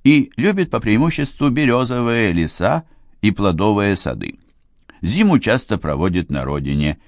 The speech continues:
реже отлетает в Африку. Белозобый дрозд, Турдус торкуатус – живет на высоких горах Швейцарии и Скандинавии.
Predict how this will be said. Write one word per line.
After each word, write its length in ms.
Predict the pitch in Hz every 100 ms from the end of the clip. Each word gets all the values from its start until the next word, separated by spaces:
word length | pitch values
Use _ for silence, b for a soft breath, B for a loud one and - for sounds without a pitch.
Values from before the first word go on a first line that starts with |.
| b b b
реже 540 | 78 92 113 104 107 101
отлетает 720 | 90 85 78 76 78 80 80
в 60 | 76
Африку. 520 | 64 50 - - - _ _ _ _ B B B
Белозобый 680 | 160 220 185 110 92 98
дрозд, 560 | 85 92 104 - - - _ _ _
Турдус 560 | 139 147 - 143 135 - _ _ _
торкуатус – 920 | - 120 - 90 58 69 131 135 - _ b b b b
живет 340 | 117 151 208 214
на 120 | 139
высоких 520 | 135 131 160 156 131
горах 480 | 87 98 107 107 -
Швейцарии 840 | - 95 82 71 104 120 123 117 110
и 180 | 95
Скандинавии. 1000 | 92 - 80 67 71 64 62 64 67 87